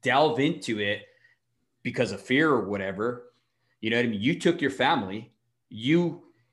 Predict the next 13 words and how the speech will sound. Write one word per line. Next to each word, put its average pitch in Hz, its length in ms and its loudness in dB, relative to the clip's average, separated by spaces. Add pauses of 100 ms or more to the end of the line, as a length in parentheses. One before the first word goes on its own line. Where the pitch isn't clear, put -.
(100)
engaged 139 640 2
all 156 320 2
of - 60 -4
them. 113 160 -4
You 123 80 0
said, 127 260 2
"We're 123 140 0
gonna 180 160 0
take 151 320 -2
this 156 160 -2
together. 117 480 -2
We're 110 140 -6
gonna, 151 220 -4